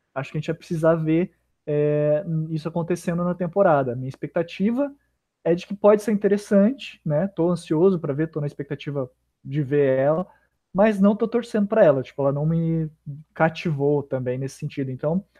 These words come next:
fora isso, também eu não tenho muito mais o que acrescentar. Se você quiser falar, Rabone, a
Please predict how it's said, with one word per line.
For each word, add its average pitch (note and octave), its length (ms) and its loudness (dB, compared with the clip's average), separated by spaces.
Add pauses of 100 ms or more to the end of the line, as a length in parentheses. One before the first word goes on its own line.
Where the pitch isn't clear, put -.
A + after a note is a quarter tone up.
(300)
fora G#3 260 6
isso, G#3 180 0
também G3 180 4
eu G3+ 40 4
não G3+ 80 2
tenho G#3 140 2
muito G3 200 4
mais G3+ 220 4
o - 20 -8
que - 80 -6
acrescentar. G3 540 -4
Se E3 80 -10
você C#3+ 80 -8
quiser C#3+ 200 -6
falar, D3 280 -2
Rabone, D3 300 -6
a C3+ 100 -10